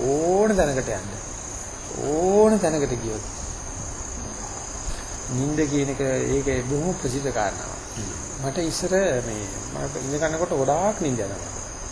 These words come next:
දැන්ටත් නෑ කියන්න බෑ. වැටෙන වෙලාවල් තියෙනවා. බෙල්ල මෙහෙම පාත් වෙන වෙලාවල්.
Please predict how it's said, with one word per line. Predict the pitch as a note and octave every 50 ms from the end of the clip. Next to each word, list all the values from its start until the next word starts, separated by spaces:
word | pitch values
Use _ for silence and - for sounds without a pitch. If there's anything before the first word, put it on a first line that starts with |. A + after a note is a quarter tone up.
| - - -
දැන්ටත් | - G#2+ G#2+ A#2+ A#2+ C#3+ C3 -
නෑ | D3+ C#3+ C#3
කියන්න | C3 B2+ G#2 G#2+ A#2+
බෑ. | B2+ E3 E3
වැටෙන | B2+ A2+ - C3+ C#3
වෙලාවල් | C#3+ D3 D3 D3+ C#3+ C3 A2+
තියෙනවා. | F#2+ - E2 F2 E2 A#2
බෙල්ල | A#2 A#2 B2 B2
මෙහෙම | B2 B2 C3 C#3
පාත් | - - A#2+ B2+ -
වෙන | - - G3+
වෙලාවල්. | F#3+ A#2+ F2+ F2 -